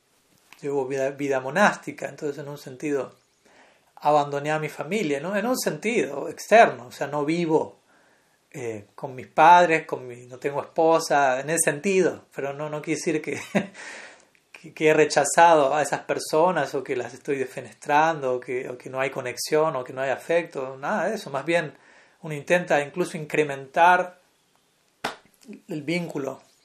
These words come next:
no solo con, con la familia de sangre, sino entender la idea que Vasudhaiva Kutumbakam, como dice el Veda, ¿no? Que quiere decir, solamente hay una familia, como sabemos siempre, ¿no? Solamente el Aham Bija Pradapita, dice Krishna en Gita, yo soy el Padre Supremo,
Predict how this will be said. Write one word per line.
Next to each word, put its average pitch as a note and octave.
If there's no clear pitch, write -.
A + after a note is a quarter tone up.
no D#3
solo E3+
con, C3+
con C#3+
la C3+
familia C#3+
de C#3
sangre, F#3
sino D#3
entender D3
la D#3
idea D#3
que -
Vasudhaiva E3+
Kutumbakam, C3
como B2
dice B2+
el B2
Veda, A#2+
¿no? -
Que -
quiere C#3+
decir, D3+
solamente F#3+
hay E3+
una D#3+
familia, C#3+
como C3
sabemos C3
siempre, A#2+
¿no? D3
Solamente E3+
el D3+
Aham F#3
Bija F#3
Pradapita, D#3+
dice D3
Krishna D3
en C#3
Gita, C#3
yo F3
soy F#3+
el E3
Padre D#3+
Supremo, C#3